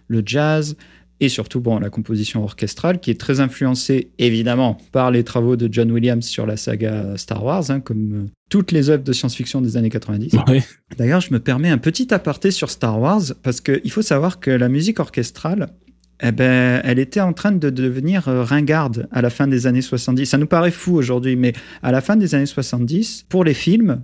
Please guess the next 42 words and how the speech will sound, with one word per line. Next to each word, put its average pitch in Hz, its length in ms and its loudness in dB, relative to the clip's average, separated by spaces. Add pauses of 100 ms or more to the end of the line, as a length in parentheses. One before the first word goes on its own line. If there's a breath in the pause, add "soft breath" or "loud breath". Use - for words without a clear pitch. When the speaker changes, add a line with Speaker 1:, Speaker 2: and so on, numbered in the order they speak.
Speaker 1:
surtout - 480 -4
pour 143 220 0
la 120 80 4
science-fiction, 127 640 -2
on 131 80 0
voulait 131 240 0
plus 202 320 0
d'orchestre. - 500 -2 (160)
On 127 100 -2
voulait 139 360 0
juste 151 320 -4
des 123 140 -2
synthés 131 760 0
et 120 60 4
des 113 260 -2
effets 123 240 -2
un 117 80 0
peu, 110 320 -4 (140)
un 107 80 -6
peu, 117 160 -8 (320)
un - 40 -8 (120)
peu - 80 2
Speaker 2:
Et 85 80 6
oui, 98 100 4
Speaker 1:
bizarres. 104 160 2
Speaker 2:
c'était 92 220 0
le 82 60 -4
début 87 280 -2
de 82 100 -4
la 87 60 0
musique 80 340 -4
électronique. 85 600 0
Speaker 1:
Ouais. 143 220 2 (220)
Donc, 127 320 -2
euh, 127 840 2
quand 185 500 0
John 160 220 -2
Williams 160 400 -2
a 127 60 -2
travaillé 135 420 -2
sur, 120 380 -4
euh, 107 400 -2